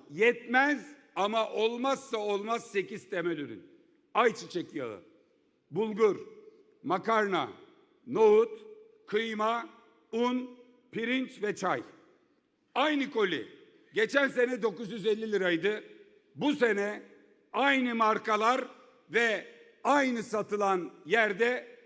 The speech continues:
bin altı yüz on lira. Artış yüzde yetmiş. Buradan mübarek Ramazan yaklaşırken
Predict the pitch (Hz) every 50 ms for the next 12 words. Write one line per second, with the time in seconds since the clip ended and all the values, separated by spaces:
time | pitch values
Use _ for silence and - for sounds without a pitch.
0 | - _ - 131 226 247 226 202 190 - 175 202 208 202 175 - 208 214 208 170
1 | 156 190 170 160 147 127 110 104 90 - - _ _ _ _ _ _ _ _ _
2 | _ _ _ - 220 254 247 - - 277 247 - 180 233 214 180 214 220 202 196
3 | 180 - - 151 117 - - - - - _ _ _ _ _ _ _ _ _ _
4 | _ _ - 175 262 - 294 269 240 214 175 135 110 - - - - _ _ _
5 | _ _ _ _ _ _ _ _ _ _ _ - 180 226 247 240 254 254 262 269
6 | 285 262 - 254 247 240 240 240 208 262 262 254 247 226 220 214 - 226 220 -
7 | 214 226 180 - 202 185 143 113 98